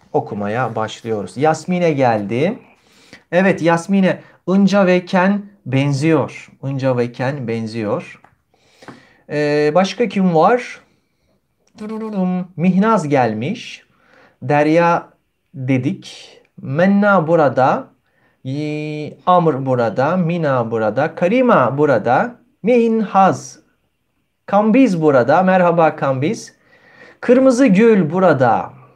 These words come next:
Kırmızı Gül. Teşekkürler. Hoş geldin. Ee, Abdullahi Elmi burada. Aras burada. Arkadaşlar, hikayenin adı Yaydan Çıkan Ok.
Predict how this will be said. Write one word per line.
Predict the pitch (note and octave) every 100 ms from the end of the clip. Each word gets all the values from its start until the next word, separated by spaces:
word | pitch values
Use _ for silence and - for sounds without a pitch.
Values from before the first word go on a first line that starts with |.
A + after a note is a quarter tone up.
| _ _
Kırmızı | - A#2 B2+ C#3
Gül. | E3 F#3 B2+ -
Teşekkürler. | A#2 - C3+ D#3+ D#3+ D3
Hoş | E3+ -
geldin. | E3+ C#3+ D3 G#3 - _ _ _ _ _ _ _ -
Ee, | C#3+ C#3+ C#3+ C#3+
Abdullahi | F#3 - G#3 G#3+ A3 G3+ A3
Elmi | F#3+ F#3+ F#3 F3+
burada. | E3 D#3 A2 A#2 E3 F3+
Aras | D3+ F3 F3 - - _ _ -
burada. | A#2 A2+ G2 G2 - _ _ _ _ - -
Arkadaşlar, | B3+ C4 B3 F#3 - G#2+ - _ _ -
hikayenin | B3+ C4 B3+ B3+ B3+ B3 A3+
adı | B3 F#3 A3+ C#4+ - _ _ _ _ _ _ _ - -
Yaydan | C#3+ D#3+ G#3 A3+ A#3 B3+
Çıkan | B3 - F#3+ G#3+ A3+ A#3 -
Ok. | E3+ A2+ -